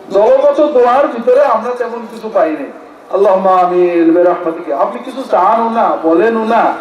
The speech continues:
ইমাম কি ছিল তাও জানেন না, কিছুই ছিল না, কিন্তু আপনি সুবহানাল্লাহ, সুবহানাল্লাহ, আলহামদুলিল্লাহ, আল্লাহু আকবার, "আল্লাহুম্মা আইননি আলা যিকরিকা ওয়া", আল্লাহ আমার এটা দাও,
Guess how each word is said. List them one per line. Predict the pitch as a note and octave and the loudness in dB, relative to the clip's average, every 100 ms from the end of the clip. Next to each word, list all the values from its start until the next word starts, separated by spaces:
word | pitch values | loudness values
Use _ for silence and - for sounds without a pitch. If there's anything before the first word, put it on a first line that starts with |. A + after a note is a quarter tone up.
| - - - | -12 -12 -4
ইমাম | A3 A3+ A3 | 0 0 -2
কি | A#3+ | -6
ছিল | A3 A3+ A#3+ A#3+ | -2 2 2 2
তাও | F#3 G#3 A3+ | 2 2 2
জানেন | A#3 A#3 | 0 0
না, | A#3 A#3 - - - - - | 0 0 0 -2 -10 -16 -4
কিছুই | F4 E4+ F4 | 2 4 4
ছিল | C#4 - | 2 0
না, | - - - - - - - - - - - | -2 -6 -14 -20 -20 -20 -20 -20 -20 -20 -2
কিন্তু | C4+ C4+ | 0 2
আপনি | C4 A3+ A#3 C#4 E4 D#4+ - E3 | 2 2 0 2 4 2 -4 -4
সুবহানাল্লাহ, | D#3 D3+ D3 C#3+ | -4 -4 -6 -8
সুবহানাল্লাহ, | C#3+ C#3+ | -4 -4
আলহামদুলিল্লাহ, | C#3 C#3 C#3 C#3 | -4 -6 -4 -4
আল্লাহু | C#3 C#3+ | 0 0
আকবার, | C#3 C#3+ C#3+ - - - - - | 0 -4 -6 -14 -20 -20 -20 -8
"আল্লাহুম্মা | D#3+ E3+ D3+ D3+ | 0 2 2 2
আইননি | C#3+ C#3 C#3+ D3 C#3+ | 2 2 0 0 0
আলা | C#3 C3+ | 2 2
যিকরিকা | C#3+ - D3 C#3+ | 0 -6 -6 0
ওয়া", | C#3 C#3 | 2 2
আল্লাহ | C#3+ D#3+ D#3 | 2 2 2
আমার | C#3 D3 | 2 0
এটা | C#3+ D3 | -2 -4
দাও, | C#3+ C#3 | 0 0